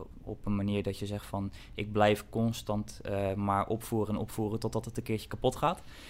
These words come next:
Maar een, een, een alternatief wat je dan nog hebt is dat je, eh, de, de maximale belasting die je nu hebt, en dan daar nog een percentage bovenop gooit, twee keer, vier keer,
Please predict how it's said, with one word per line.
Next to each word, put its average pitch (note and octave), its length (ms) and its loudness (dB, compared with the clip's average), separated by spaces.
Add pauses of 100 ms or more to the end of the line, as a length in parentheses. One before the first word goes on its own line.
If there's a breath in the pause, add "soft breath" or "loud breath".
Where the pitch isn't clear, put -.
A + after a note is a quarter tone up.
(140 loud breath)
Maar G#2+ 240 6
een, G#2+ 140 4
een, G#2 240 2
een A2 120 0
alternatief A#2 720 0 (160)
wat C3+ 380 2
je C#3 80 -2
dan C3+ 140 4
nog C3+ 160 2
hebt B2+ 320 0
is B2 460 2
dat A#2+ 340 2
je, A2 440 6 (500)
eh, G2 260 -4 (160)
de, G#2 140 -4
de F#2+ 220 -4 (720 loud breath)
maximale G#2+ 640 4
belasting A2 400 2
die G2+ 120 -4
je F#2+ 100 -4
nu A2 300 6
hebt, - 420 0 (200)
en G2+ 140 -2
dan G2 340 2 (120)
daar A2 300 4
nog G#2+ 160 0
een G#2 100 -2
percentage G#2 520 0
bovenop G2+ 380 -2
gooit, C#3 400 0
twee F#2 220 -2
keer, F2+ 240 -2
vier F2+ 220 -4
keer, F2 260 -2